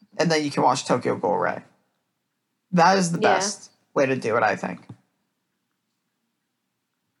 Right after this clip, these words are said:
Speaker 1: But watch the first thirteen episodes. It's so good, the first thirteen episodes.
Speaker 2: Okay.
Speaker 1: It's actually amazing. You'll, you'll love it.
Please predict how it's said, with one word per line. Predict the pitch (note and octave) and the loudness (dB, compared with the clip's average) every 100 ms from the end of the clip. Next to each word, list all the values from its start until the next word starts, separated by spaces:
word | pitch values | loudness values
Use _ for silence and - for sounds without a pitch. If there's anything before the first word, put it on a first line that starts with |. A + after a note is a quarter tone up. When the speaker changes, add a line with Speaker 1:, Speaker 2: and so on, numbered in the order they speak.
| _ - | _ 0
Speaker 1:
But | F3 | 2
watch | D3 E3 F#3+ - | 4 4 4 2
the | |
first | G3+ F#3+ F3 - | 2 4 2 2
thirteen | D#3+ - D#3+ | 0 2 0
episodes. | C#3+ - B2+ A#2 - | 0 0 -2 -2 0
It's | F3+ - | 0 0
so | - - E3+ E3+ D3+ | -2 2 4 4 2
good, | D#3 C3+ F2 | 2 2 0
the | - | -2
first | C#3+ D3+ C#3+ | 0 0 0
thirteen | - - - - | 0 -2 -2 -6
episodes. | - - G1+ - - - - _ _ _ _ _ _ _ _ _ _ _ _ _ _ _ _ _ _ _ _ _ _ _ _ _ _ _ _ _ _ _ _ _ - | -6 -6 -6 -6 -12 -16 -20 _ _ _ _ _ _ _ _ _ _ _ _ _ _ _ _ _ _ _ _ _ _ _ _ _ _ _ _ _ _ _ _ _ -4
Speaker 2:
Okay. | E4 D#4 D4 - _ _ _ - | -2 -2 -4 -8 _ _ _ 0
Speaker 1:
It's | E3+ | 2
actually | E3+ F#3 - D#3 | 4 4 2 0
amazing. | C#3 B2+ - G#2 | 2 0 -2 2
You'll, | F3 F#3 - | 2 2 2
you'll | F3+ F3+ | 2 4
love | A#2 F#2+ | 2 0
it. | F#2+ | -6